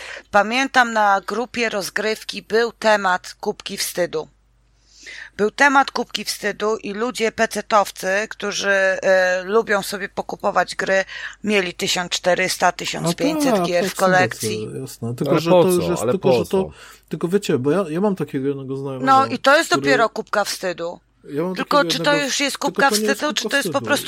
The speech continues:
Speaker 2: Właśnie,
Speaker 1: kupowanie dla
Speaker 2: on
Speaker 1: kupowania?
Speaker 2: To jest czysto
Speaker 3: Nikt
Speaker 2: kupowanie
Speaker 3: tego nie
Speaker 2: dla
Speaker 3: ogarnie.
Speaker 2: kupowania. To jest, słuchaj, ja mam takiego jednego znajomego,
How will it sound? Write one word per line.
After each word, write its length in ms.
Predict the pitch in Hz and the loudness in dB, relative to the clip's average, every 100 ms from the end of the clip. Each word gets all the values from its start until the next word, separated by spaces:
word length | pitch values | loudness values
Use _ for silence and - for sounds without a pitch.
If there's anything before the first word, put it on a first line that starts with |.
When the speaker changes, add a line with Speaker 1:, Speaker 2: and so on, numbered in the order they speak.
| 285 | -4
Speaker 2:
Właśnie, 120 | - | -2
Speaker 1:
kupowanie 460 | 285 269 285 277 | -2 2 2 2
dla 80 | 277 | -2
Speaker 2:
on 60 | 294 | -2
Speaker 1:
kupowania? 720 | - 320 320 339 202 170 - _ | -4 0 4 4 2 -4 -6 _
Speaker 2:
To 80 | 156 | -6
jest 140 | 156 | -6
czysto 300 | - 120 123 | -6 -8 -4
Speaker 3:
Nikt 200 | 143 160 | -2 -4
Speaker 2:
kupowanie 200 | 151 147 135 | 0 0 0
Speaker 3:
tego 60 | |
nie 60 | 127 | 0
Speaker 2:
dla 120 | 117 | -2
Speaker 3:
ogarnie. 140 | 107 107 | -2 -4
Speaker 2:
kupowania. 300 | 131 120 113 | -4 -4 0
To 160 | 143 | 2
jest, 340 | 143 - 147 - | 2 0 -10 0
słuchaj, 200 | 160 143 | 4 6
ja 80 | |
mam 100 | 160 | 4
takiego 220 | 165 147 143 | 0 0 2
jednego 280 | 139 135 | 2 0
znajomego, 640 | 131 135 127 117 123 170 | 0 0 0 -2 -2 -4